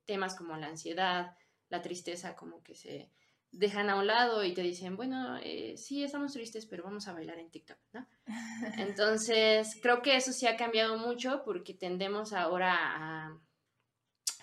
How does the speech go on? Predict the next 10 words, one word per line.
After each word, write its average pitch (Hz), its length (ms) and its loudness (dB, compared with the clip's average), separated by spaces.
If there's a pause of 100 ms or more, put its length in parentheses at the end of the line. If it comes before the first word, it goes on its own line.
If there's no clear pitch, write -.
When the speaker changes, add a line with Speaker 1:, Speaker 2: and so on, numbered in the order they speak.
Speaker 1:
fijarnos 247 480 4
mucho 247 300 -2
en 226 60 -2
esta 208 220 -4
imagen 185 540 -4 (440)
y 202 80 -2
a 185 100 0
tratar 180 540 2
como 180 300 -8
de, 156 500 -6